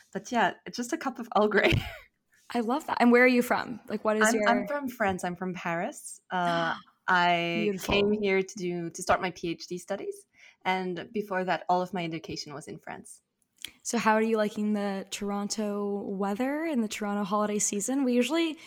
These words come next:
Speaker 2: do a good job, I think, around the holidays.
Speaker 1: I know people are supposed to hate Canadian winter and the Toronto winter, but I actually really enjoy it. It's the first time I see snow on a very
Speaker 2: <gasps>
Speaker 1: regular basis. I didn't have this before.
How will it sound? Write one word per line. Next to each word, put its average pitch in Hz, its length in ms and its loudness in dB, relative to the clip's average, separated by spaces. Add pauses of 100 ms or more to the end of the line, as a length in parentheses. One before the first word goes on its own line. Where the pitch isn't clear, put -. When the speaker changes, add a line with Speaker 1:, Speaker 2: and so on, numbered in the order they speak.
Speaker 2:
do 247 140 4
a 240 40 6
good 233 140 2
job, 190 220 -6
I 185 80 -8
think, - 280 -12
around 190 520 -8
the 202 60 -10
holidays. - 840 -8
Speaker 1:
I 226 100 0
know 240 440 2
people 202 320 -4
are 185 120 -2
supposed 185 440 -8
to 196 80 -6
hate 185 380 -8 (120)
Canadian 180 480 -4
winter 175 400 -8 (600)
and 185 240 0
the 185 60 -2
Toronto 170 460 -2
winter, 220 460 -4
but - 120 -4
I - 20 4
actually 240 360 0
really 170 200 -2
enjoy 165 300 -2
it. 156 100 -6
It's - 160 -12
the 165 100 -10
first 165 240 -6
time 165 160 -4
I 156 60 -4
see 151 240 -10
snow 196 720 0
on 180 100 0
a 165 40 -4
very 175 240 2
Speaker 2:
<gasps> 170 40 0
Speaker 1:
regular 180 320 2
basis. 220 380 0
I 170 80 -2
didn't 180 200 -2
have 185 240 -2
this 208 200 -4
before. 233 400 -10